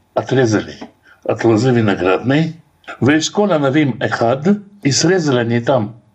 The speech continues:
одну виноградную гроздь, "Вэйсеу бемот бешнаим", и понесли её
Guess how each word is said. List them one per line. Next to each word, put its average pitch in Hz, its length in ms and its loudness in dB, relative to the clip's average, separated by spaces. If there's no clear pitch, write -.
одну 131 300 0
виноградную 110 640 0
гроздь, 95 540 0
"Вэйсеу 160 540 0
бемот 143 580 0
бешнаим", 120 580 0
и 180 460 2
понесли 147 500 0
её 127 360 0